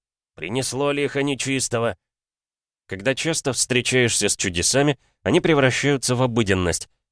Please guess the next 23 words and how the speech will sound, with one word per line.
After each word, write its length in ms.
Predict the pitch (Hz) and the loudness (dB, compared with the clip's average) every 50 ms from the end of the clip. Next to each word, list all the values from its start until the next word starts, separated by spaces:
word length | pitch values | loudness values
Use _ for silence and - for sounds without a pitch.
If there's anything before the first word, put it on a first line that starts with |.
| _ _ _ | _ _ _
Кто-то 280 | - - 110 - 107 | -2 -2 0 0 0
сказал 380 | - - 107 98 92 104 104 104 | 0 0 0 2 4 4 4 4
это 180 | 95 - 98 | 4 2 2
Ниму 240 | 95 104 101 101 98 | 2 2 2 0 0
давно, 460 | 87 85 95 95 101 110 120 113 98 _ _ _ _ _ _ _ - | 2 2 2 2 4 2 2 2 0 _ _ _ _ _ _ _ -6
так 160 | 95 87 87 | -4 -2 0
давно, 280 | 87 85 85 98 104 | 0 0 2 2 0
что 220 | 95 - - 87 85 | 0 0 0 0 0
он 120 | 82 82 | 0 0
не 60 | 82 | 0
мог 200 | 85 87 87 82 | 0 0 0 0
даже 200 | 82 87 80 87 | -2 -2 -2 -2
понять, 400 | 80 - 92 90 92 98 98 92 | -2 -2 0 0 2 0 0 0
слышал 400 | - - 87 90 - - 87 85 | -2 -2 -2 -2 0 0 0 0
ли 100 | 85 85 | 0 0
он 200 | 85 85 85 85 | 0 0 0 0
эти 160 | 85 80 82 78 | -2 -4 -4 -4
слова 440 | - - 87 82 78 80 90 101 | -4 -2 0 0 0 2 2 2
или 140 | 95 85 80 | 2 0 -2
прочитал 480 | 73 - 78 - - 78 - 80 80 78 | -4 -6 -6 -6 -6 -4 -2 -2 -2 -2
в 60 | - | -2
какой-то 360 | - - - 82 80 - 82 | -6 -6 -4 -4 -4 -4 -6
книге. 400 | - - 87 87 85 82 80 73 | -6 -4 -2 -2 -2 -2 -4 -8